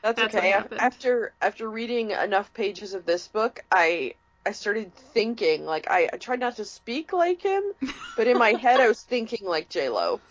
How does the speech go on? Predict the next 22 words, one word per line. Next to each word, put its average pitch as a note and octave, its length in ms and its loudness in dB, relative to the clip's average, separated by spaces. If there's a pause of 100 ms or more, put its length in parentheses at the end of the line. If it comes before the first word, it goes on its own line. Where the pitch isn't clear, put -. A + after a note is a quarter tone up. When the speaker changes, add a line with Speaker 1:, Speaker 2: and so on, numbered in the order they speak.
(840)
Speaker 2:
Oh, G#3+ 600 -10
this E4 160 -4
is F4 120 -8
gonna C4+ 180 -2
be G#3+ 120 -6
fun. F#3+ 520 -6 (360)
I'm A#3+ 200 -2
excited. A3 520 -6
Okay, C4+ 580 0
so, D#4 480 4 (160)
yes, C4+ 340 2 (640)
like C#4+ 220 0
I D#4 120 0
said, A3 400 -6
we're B3+ 120 -4
talking C4+ 300 0
about C4 140 -2
The B3+ 60 -6
True B3 200 -4
Meaning A3 320 -6
of G#3+ 100 -10
Smecte. G3 680 -6